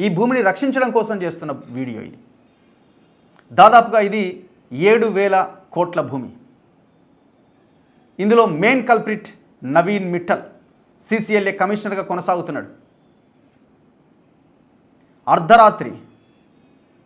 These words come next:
జీవో నెంబర్ నలభై ఐదు పేరుతో దొంగ జీవో తీసుకొచ్చి, బాలసాయి బాబా పేరుతో, ట్రస్ట్ పేరుతో ఉన్న భూములని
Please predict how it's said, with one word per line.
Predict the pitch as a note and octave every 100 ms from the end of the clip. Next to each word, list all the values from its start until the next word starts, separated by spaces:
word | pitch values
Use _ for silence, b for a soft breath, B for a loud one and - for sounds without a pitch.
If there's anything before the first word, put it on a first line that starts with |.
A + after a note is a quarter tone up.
| A2
జీవో | F#3+ A#3+ A3+
నెంబర్ | G#3+ G3 E3
నలభై | G3+ A3 A#3 G#3+
ఐదు | F3+
పేరుతో | G3 F#3 F#3 C#3+ A2+
దొంగ | G3 A#3+ F#3
జీవో | G3+ F#3+ E3
తీసుకొచ్చి, | - D#3+ - - _ _ _ _ _ _ _ _ _ _ G#2
బాలసాయి | C#3 F#3+ A#3+ A#3 A3 G#3+ G3+
బాబా | G3+ G3 G3
పేరుతో, | F3+ F3 F#3 F3+ - _
ట్రస్ట్ | - G3+ - A3+
పేరుతో | G#3+ G3+ G3+ F3+
ఉన్న | F3 C3 - - _ _ A2
భూములని | G#3 B3+ G3 -